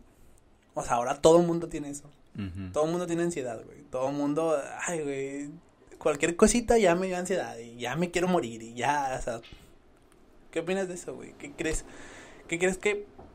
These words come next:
Speaker 1: por qué crees que sea así hoy en día?
Speaker 2: Bueno, en primera yo creo que, digo, no sé qué tanto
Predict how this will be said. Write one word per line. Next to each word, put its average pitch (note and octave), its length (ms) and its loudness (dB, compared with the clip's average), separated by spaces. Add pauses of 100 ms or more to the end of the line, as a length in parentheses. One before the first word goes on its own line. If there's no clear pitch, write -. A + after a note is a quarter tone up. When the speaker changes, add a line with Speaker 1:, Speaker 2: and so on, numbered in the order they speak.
(120)
Speaker 1:
por E3+ 180 4
qué F3 140 0
crees G3+ 200 0
que G3 120 -6
sea F3+ 260 0
así E3+ 300 -2
hoy C#3 160 -6
en A#2+ 140 -12
día? - 120 -20 (680)
Speaker 2:
Bueno, A#2+ 160 -4
en G#2+ 100 -4
primera G#2+ 300 -2
yo C3+ 100 -2
creo B2+ 220 -2
que, C3+ 300 -6 (400)
digo, G#2 220 -2
no G2+ 120 -4
sé A2+ 140 -8
qué - 80 -6
tanto G2+ 960 -4